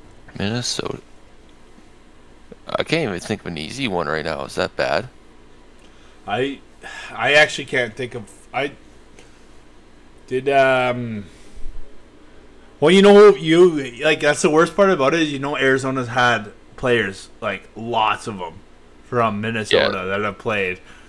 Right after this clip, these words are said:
Speaker 2: and you just can't think of 'em 'cause they played for Arizona.
Speaker 1: Yeah, it's Arizona's gonna have a forgettable
Speaker 2: And,
Speaker 1: team.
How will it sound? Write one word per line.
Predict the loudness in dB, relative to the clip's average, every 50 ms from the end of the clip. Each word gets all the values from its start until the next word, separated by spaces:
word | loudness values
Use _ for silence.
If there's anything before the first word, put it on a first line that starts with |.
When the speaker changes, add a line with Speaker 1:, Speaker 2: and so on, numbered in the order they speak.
| -20 -14 -6
Speaker 2:
and | -4 -2 -2 -2 -4 -8
you | -10 -12 -12 -8
just | -8 -10 -10 -8
can't | -6 -4 -4 -4 -4 -4
think | -4 -2 -2
of | -2 -2
'em | -4 -6 -6
'cause | -6 -6 -4
they | -4 -6
played | -6 -2 -2 -2 -2
for | -2 -6
Arizona. | -6 -4 -4 -4 -4 -4 -6 -6 -6 -6 -6 -8 -10 -12 -16 -20 -20 -20 -20 -20 -20 -20 -20 -20 -20 -20 -20 -20 -20 -20 -10 -4
Speaker 1:
Yeah, | -2 -2 -2 -2 -4
it's | -4 -2
Arizona's | 0 0 0 0 -2 -6 -6 -6 -8 -10 -10
gonna | -12 -12 -10 -8
have | -8 -8 -8
a | -12 -14 -14 -20 -20 -20 -18 -8 -4
forgettable | -2 -2 -2 -2 -2 -4 -4 -4 -4 0 2
Speaker 2:
And, | 4 4 4
Speaker 1:
team. | 2 2 -2